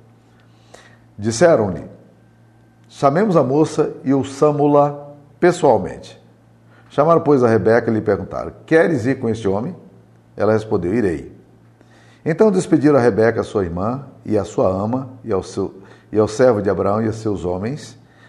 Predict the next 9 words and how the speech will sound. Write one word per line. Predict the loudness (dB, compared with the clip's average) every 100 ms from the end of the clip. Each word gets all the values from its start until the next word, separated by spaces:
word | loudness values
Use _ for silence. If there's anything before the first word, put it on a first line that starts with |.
| 0
Abençoaram | 2 4 4 4 4 4 4
a | 2
Rebeca | 2 0 -2 -4 -8 -10 -20 -12 -4
e |
lhe | 0
disseram: | 0 -2 0 2 0 -6 -16 -20 _ 4
'És | 4 4 2
nossa | 0 0 -2
irmã, | -4 -8